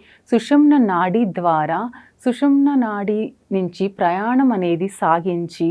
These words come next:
సహస్రధారానికి వెళ్తుంది. ఈ యొక్క శక్తిని ఏ విధంగా జాగృతం చేసుకోవాలి, అసలు అంటే ఏంటో ఇప్పుడు మనం తెలుసుకుందాము. ఈ యొక్క శక్తి చాలా అద్భుతమైనటువంటి, ఆధ్యాత్మికమైనటువంటి శక్తి భాండాగారంగా మనం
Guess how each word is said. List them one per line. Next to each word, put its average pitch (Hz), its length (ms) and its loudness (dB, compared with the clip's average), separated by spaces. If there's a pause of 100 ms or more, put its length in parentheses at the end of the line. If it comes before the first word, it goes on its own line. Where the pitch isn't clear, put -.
(680)
సహస్రధారానికి 208 1080 0
వెళ్తుంది. 165 520 -2 (360)
ఈ 247 100 2
యొక్క 277 300 0
శక్తిని 262 540 4 (160)
ఏ 190 180 4
విధంగా 233 420 0 (120)
జాగృతం 226 520 0
చేసుకోవాలి, 196 760 -4 (120)
అసలు 214 240 -2
అంటే 202 320 0 (140)
ఏంటో 180 340 -4 (160)
ఇప్పుడు 190 300 -2
మనం 170 260 -2
తెలుసుకుందాము. 170 960 -6 (500)
ఈ 302 120 4
యొక్క 294 300 -2
శక్తి 247 400 -2 (120)
చాలా 208 300 -2 (120)
అద్భుతమైనటువంటి, 185 1080 0 (240)
ఆధ్యాత్మికమైనటువంటి 196 1400 -2
శక్తి - 400 -4 (500)
భాండాగారంగా 180 960 2
మనం 180 240 -4